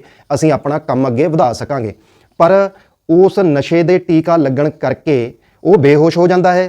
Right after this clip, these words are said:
ਤੇ ਜਦੋਂ ਨਮੀਸ਼ਾ ਤੇ ਉਹ ਨਰਸ ਘਰ ਦੀ ਤਲਾਸ਼ੀ ਲੈਂਦੀਆਂ ਹਨ ਤਾਂ ਉਹਨਾਂ ਨੂੰ ਨਾ ਤਾਂ ਪਾਸਪੋਰਟ ਮਿਲਦਾ ਹੈ ਤੇ ਨਾ ਹੀ ਕੋਈ ਹੋਰ ਡਾਕੂਮੈਂਟ ਮਿਲਦਾ ਹੈ।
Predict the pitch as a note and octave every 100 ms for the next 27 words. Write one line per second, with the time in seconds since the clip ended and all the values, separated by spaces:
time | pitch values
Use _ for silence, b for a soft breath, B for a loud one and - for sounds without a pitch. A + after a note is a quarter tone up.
0 | F3+ F#3+ F#3+ D3 D3+ F3 C3 C#3+ D3+ G3+
1 | F#3 F3+ F#3 C#3+ C3+ D#3+ A3+ D3+ D#3 D#3+
2 | C#3 - D#3+ C3 C3+ D3+ C#3 E3+ D#3+ B
3 | B - F#3+ - E3+ G#3+ G#3+ D#3 C#3 E3
4 | D#3 C3 C3 - D#3 D#3 D#3+ E3 D#3 D#3+
5 | - E3+ D3+ C3+ D#3 D#3+ D#3 B2 C#3 C3+
6 | A#2+ C3 C3 B2+ A#2 G#2+ G#2